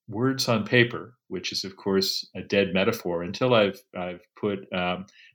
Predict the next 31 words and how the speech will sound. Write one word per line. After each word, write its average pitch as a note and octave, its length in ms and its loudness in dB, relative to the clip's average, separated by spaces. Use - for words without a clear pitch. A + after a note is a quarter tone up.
things A#2 360 4
into G#2+ 180 2
my G2+ 160 6
computer's G2 640 2
memory A2 300 2
bank F2+ 320 0
that - 160 -10
then G2 180 -2
get G2 160 0
displayed F#2+ 480 0
as F2 160 -4
words G2 260 0
on F2 140 -2
a E2 60 -6
screen, A#2 540 -2
uh, G2+ 200 -2
I C#3 80 -8
find E3 320 0
that D#3 100 2
I C3 60 4
don't F#3+ 400 0
really C3+ 680 2
know A#2+ 340 2
what A2 320 2
I A#2+ 160 -2
think. C3 460 -8
So G#2+ 520 0
in A#2 220 -2
both D#3+ 280 2
cases, F#2+ 580 -2
and, D#3 220 -2